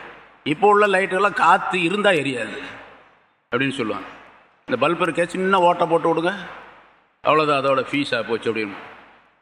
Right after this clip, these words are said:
"காத்து போச்சு, ஃபீஸ் ஆச்சு" அப்படின்னு சொல்லுவாங்க.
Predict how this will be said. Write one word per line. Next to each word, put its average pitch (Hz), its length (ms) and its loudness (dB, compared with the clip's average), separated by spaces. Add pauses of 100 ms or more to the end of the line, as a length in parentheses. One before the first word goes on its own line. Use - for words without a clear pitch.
(100)
"காத்து 185 420 4
போச்சு, 190 400 0
ஃபீஸ் 185 420 -6
ஆச்சு" - 320 -2 (340)
அப்படின்னு 123 240 -2
சொல்லுவாங்க. 98 420 -6